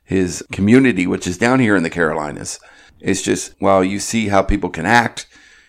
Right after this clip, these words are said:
you see how people can react, but then you see how people can care. And this is a great movie. Cuba Gooding Junior as James Robert Radio Kennedy. As I mentioned, this is a true story.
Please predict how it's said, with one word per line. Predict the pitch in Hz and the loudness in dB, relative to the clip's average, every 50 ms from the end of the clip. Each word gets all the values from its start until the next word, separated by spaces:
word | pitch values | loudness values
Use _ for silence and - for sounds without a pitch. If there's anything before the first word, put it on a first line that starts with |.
| _ _ | _ _
you | - 95 | -6 -4
see | - - 113 98 | -2 0 0 2
how | 98 95 | 2 2
people | 90 - 98 92 87 87 | 2 2 -4 -4 -6 -8
can | - 87 82 87 95 | -6 -6 -6 -4 0
react, | 127 139 123 98 78 76 71 - - - - _ _ - _ _ _ _ _ _ _ _ - | 2 4 4 4 4 2 0 -2 -4 -18 -20 _ _ -20 _ _ _ _ _ _ _ _ -8
but | - 95 87 | -8 -4 -2
then | 98 98 | -2 0
you | 95 92 | 0 -2
see | 90 - - 95 | -4 -2 -2 -2
how | 90 85 | 0 2
people | - - 85 - 85 82 | 0 0 0 -2 -8 -12
can | - - 85 82 | -10 -10 -10 -10
care. | - - 76 80 80 69 - - - _ _ _ _ _ _ _ _ | -8 -8 -6 -6 -6 -6 -8 -12 -20 _ _ _ _ _ _ _ _
And | 92 92 87 87 87 85 82 82 78 _ _ - - - - _ _ | -6 -4 -4 -4 -6 -8 -10 -12 -14 _ _ -20 -20 -20 -20 _ _
this | - 98 107 98 | -8 -6 -4 -2
is | 117 117 101 | -2 -2 -2
a | 104 | -2
great | 85 95 104 101 98 - | -2 -2 -2 -2 -2 0
movie. | 85 92 92 85 90 95 92 - - - - _ _ | 0 0 0 0 -2 -6 -8 -10 -18 -20 -20 _ _
Cuba | - 147 143 131 | 4 4 4 4
Gooding | 117 123 123 113 110 104 | 6 4 4 4 4 -2
Junior | 98 - 110 123 117 107 95 85 76 - - _ - | 0 4 4 6 6 4 2 -2 -6 -10 -20 _ -8
as | - 92 92 90 87 | -2 -2 -2 -2 -2
James | - - 107 107 107 104 92 87 | -2 0 2 2 2 0 -2 0
Robert | 87 98 98 101 101 98 - | 2 4 4 4 4 0 0
Radio | - 90 98 104 101 92 87 | -2 -2 -2 0 0 -2 -2
Kennedy. | - - 107 104 95 - - 60 - - - - | -2 -2 0 0 0 -2 -6 -10 -14 -14 -16 -6
As | - 92 85 85 | -6 -4 -2 -2
I | 92 | -2
mentioned, | 92 98 92 92 95 95 98 | -2 -2 -4 -2 -2 -2 -2
this | 101 98 - | -2 -2 -2
is | 107 104 87 | -4 -2 -2
a | 95 | -4
true | 87 - 95 98 | -4 -4 -4 -4
story. | 92 - - - 113 104 90 82 80 80 | -6 -4 -2 2 2 2 2 0 -4 -10